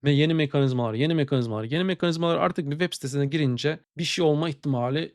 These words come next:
yüzde sıfır virgül sıfır bir falan. Ama bu yapay zekalar iş içine girdiğinden beri eski vahşi batıya geri döndük.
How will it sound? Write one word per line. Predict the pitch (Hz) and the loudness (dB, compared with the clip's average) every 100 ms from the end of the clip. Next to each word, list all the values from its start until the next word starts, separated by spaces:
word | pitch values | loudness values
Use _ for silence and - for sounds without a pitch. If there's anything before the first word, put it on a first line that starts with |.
| - | -12
yüzde | 165 160 147 160 | -8 -6 -2 -4
sıfır | 147 165 147 135 | 0 0 4 4
virgül | 123 131 | 4 2
sıfır | 143 135 147 135 | -2 0 0 2
bir | 127 | -2
falan. | 117 117 101 _ - | -2 -4 -6 _ 2
Ama | 175 196 | 4 4
bu | 170 190 | 4 4
yapay | 160 156 185 185 | 4 4 2 2
zekalar | 160 143 139 135 | 0 2 2 2
iş | 135 139 | -2 -6
içine | 151 147 | -4 -2
girdiğinden | 139 143 139 147 156 165 151 | 0 0 2 0 2 2 4
beri | 147 180 - | 2 2 -2
eski | 151 - 180 151 | -6 -4 0 4
vahşi | 135 - 147 | 2 0 -2
batıya | 131 139 151 | 0 0 0
geri | 131 127 | 2 0
döndük. | 117 104 | -2 -6